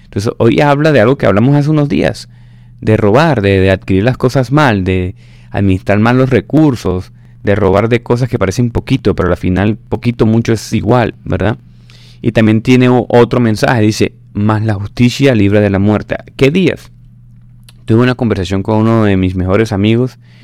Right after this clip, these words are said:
y él me hizo una pregunta y me dijo, "Pero, brother, ¿por qué hay gente que hace las cosas tan mal, que son impíos, que son así todos malos y prosperan económicamente? ¿Por qué?". Bueno, ti-, eso tiene una explicación teológica.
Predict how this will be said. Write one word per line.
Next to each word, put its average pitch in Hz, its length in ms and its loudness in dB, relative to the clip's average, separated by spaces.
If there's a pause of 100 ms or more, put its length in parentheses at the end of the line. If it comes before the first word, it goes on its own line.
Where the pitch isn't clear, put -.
(640)
y 107 180 2
él 104 140 4
me 139 140 4
hizo 135 140 0
una 147 140 0
pregunta 117 280 0
y 123 40 2
me 127 60 2
dijo, 127 140 2
"Pero, 101 200 0
brother, 127 320 -2
¿por 101 180 -6
qué 98 100 -2
hay 98 60 2
gente 120 220 0
que 120 80 4
hace 117 140 0
las 120 120 -2
cosas 110 300 -4
tan 90 340 -2
mal, 101 380 0
que 107 100 -10
son 92 220 -6
impíos, 104 640 0
que - 100 -16
son 92 200 -6
así 104 260 -4
todos 104 340 -4
malos 107 600 0 (600)
y - 140 -6
prosperan 131 760 -2
económicamente? 110 1000 -2 (1080)
¿Por 95 200 -6
qué?". 139 300 0
Bueno, 98 440 0 (340)
ti-, - 200 -2
eso 110 240 0
tiene 110 140 2
una 113 100 2
explicación 95 580 -4
teológica. 110 540 -2